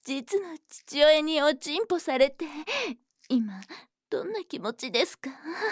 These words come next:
あ、ごめんね、あなた。今はおねんねしている最中で、見たくても見れないですよね。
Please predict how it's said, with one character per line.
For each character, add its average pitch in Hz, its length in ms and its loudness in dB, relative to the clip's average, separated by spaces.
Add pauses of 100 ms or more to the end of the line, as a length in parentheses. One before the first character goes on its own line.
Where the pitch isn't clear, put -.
(1040)
あ、 269 100 -4 (800)
ご 226 140 0
め 262 140 -2
ん 330 180 -16
ね、 339 80 -12 (500)
あ 226 160 -6
な 285 220 -2
た。 - 260 -8 (1120)
今 311 260 -2 (240)
は 226 80 -2
お 233 40 0
ね 247 200 0
ん 370 80 -4
ね 339 120 -8
し - 120 -12
て 247 160 -2
い 247 60 -6
る 247 100 -6
最 311 280 -4
中 302 220 -8
で、 262 120 -14 (600)
見 269 200 -2
た 302 120 -2
く - 140 -16
て 226 140 2
も 240 120 2
見 233 200 -2
れ 220 120 -2
な 415 140 -4
い 415 80 -6
で 359 100 -2
す 320 160 -6
よ 294 140 0
ね。 269 180 -4